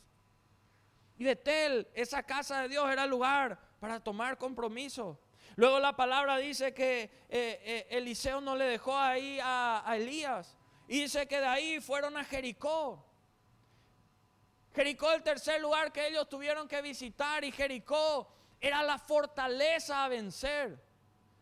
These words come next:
Camino a la tierra prometida, ya había muerto Moisés. Josué quedó como líder y la primera gran batalla, la primera gran ciudad,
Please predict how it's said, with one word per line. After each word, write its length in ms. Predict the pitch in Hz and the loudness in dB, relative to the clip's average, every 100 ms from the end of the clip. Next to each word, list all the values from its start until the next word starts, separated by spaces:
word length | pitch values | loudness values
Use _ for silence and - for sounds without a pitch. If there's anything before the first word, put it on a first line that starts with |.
| _ _ - | _ _ 2
Camino 520 | 247 277 339 339 302 | 2 2 -2 0 2
a 60 | |
la 140 | 269 262 | 2 0
tierra 340 | 277 294 302 269 | 0 0 0 0
prometida, 640 | 285 262 220 285 311 285 | 0 0 -4 -4 -2 0
ya 140 | 254 247 | 0 0
había 240 | 240 269 | 0 -2
muerto 420 | 247 277 302 285 | 0 0 0 0
Moisés. 800 | 277 262 226 285 302 285 240 - _ _ _ _ _ _ | -2 -2 -4 -2 -2 -2 -4 -10 _ _ _ _ _ _
Josué 520 | 247 262 269 277 302 | -2 0 2 2 2
quedó 320 | 285 285 294 277 | 0 0 0 0
como 260 | 277 254 | -4 -4
líder 400 | 233 302 302 277 | -6 -4 -2 -2
y 100 | 269 | -2
la 180 | 262 269 | -4 -4
primera 760 | - 240 214 240 302 302 285 214 - - | -6 -8 -6 -6 -4 -2 -2 -4 -12 -16
gran 440 | 180 277 311 311 | -6 -2 0 0
batalla, 600 | 285 262 - 285 302 269 | -2 -2 0 0 0 0
la 160 | 262 269 | -2 -4
primera 460 | 247 240 294 294 247 | -6 -6 -2 -2 -2
gran 460 | 240 277 320 311 | -2 0 0 -2
ciudad, 720 | 247 269 254 254 277 247 170 | -8 -8 -4 0 0 -2 -6